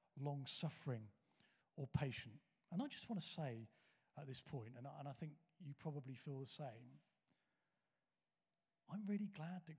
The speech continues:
God's slow to anger. Aren't you? Uh, I, I was thinking about this, and I was thinking, can you imagine what it would be like if God required immediate justice?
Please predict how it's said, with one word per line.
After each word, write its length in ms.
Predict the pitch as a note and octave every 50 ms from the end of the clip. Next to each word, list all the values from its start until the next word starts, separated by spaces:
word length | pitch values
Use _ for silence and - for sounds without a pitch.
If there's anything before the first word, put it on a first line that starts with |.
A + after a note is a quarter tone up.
| - -
God's 280 | D#3 D3+ F3 D#3 - - - -
slow 200 | D3+ D#3 E3 D#3+ -
to 100 | - D3+
anger. 380 | C#3+ D#3 E3 E3+ E3 F3+ F#3+ G3 F#3+ - - - - _ _ _ _ _ _ _ _ - - - - - - - _ _ _ _ _ _ _ _ _ -
Aren't 180 | D3 E3 F3 E3
you? 240 | D#3+ F#3+ A3 A#3+ A#3+ - - - _ _ _ _ _ _ _ _ _ _ _ _ _ _ _ _ _ _ _ - _ _ _ _ _ _ _ _ _ _ _ _ _ _ _ _ _
Uh, 180 | - E3 E3+ F#3 - -
I, 100 | - G#3 A3 G#3
I 60 | A3+
was 140 | G#3 - -
thinking 320 | - C4+ C4+ - G#3+ F3
about 260 | D#3 D3+ C3 C3 B2+ C3
this, 200 | C3 B2+ - -
and 80 | D#3+
I 20 | D#3+
was 60 | D3
thinking, 180 | F3+ F3+ E3 -
can 280 | - - - A#3+ C#4+
you 140 | D4 D4 D4
imagine 560 | C4+ B3+ A#3 A3+ B3+ B3+ B3 - - A3 G#3+
what 120 | G#3+ A3 G#3
it 80 | A#3 G#3
would 140 | G#3 G3 -
be 100 | G#3+ G3+ F#3+
like 540 | F#3 D3 B2 A#2 B2 E3+ - - - - - - _ _ _ _ _ _ _ _ _ _
if 100 | - B2 - -
God 200 | - E3 F3 E3+ - -
required 440 | D#3 E3 - - E3 D#3 D#3 D3 C#3+
immediate 440 | C#3+ C#3+ D3 C#3+ C3 C3+ C3+ -
justice? 480 | - - C3 A2+ - - - C3+ B2+